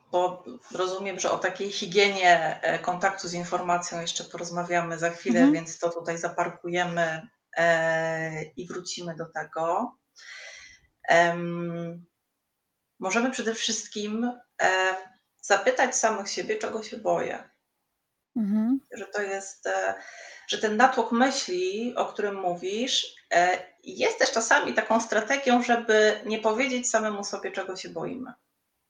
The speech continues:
Speaker 2: Mhm.
Speaker 1: Bo co to znaczy, że boję się wirusa? To znaczy, że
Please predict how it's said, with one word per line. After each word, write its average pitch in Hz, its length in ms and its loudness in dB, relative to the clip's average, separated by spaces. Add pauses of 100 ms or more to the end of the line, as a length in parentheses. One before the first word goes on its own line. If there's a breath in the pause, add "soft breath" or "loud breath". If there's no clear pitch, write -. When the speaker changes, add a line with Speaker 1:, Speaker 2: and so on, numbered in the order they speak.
(760)
Speaker 2:
Mhm. 214 360 2 (1000)
Speaker 1:
Bo 196 120 2
co 277 120 0
to 269 140 2
znaczy, 240 240 2
że 208 160 0
boję 202 260 0
się 190 120 -8
wirusa? - 680 -8 (1120)
To - 60 -12
znaczy, 202 340 -6
że 196 220 6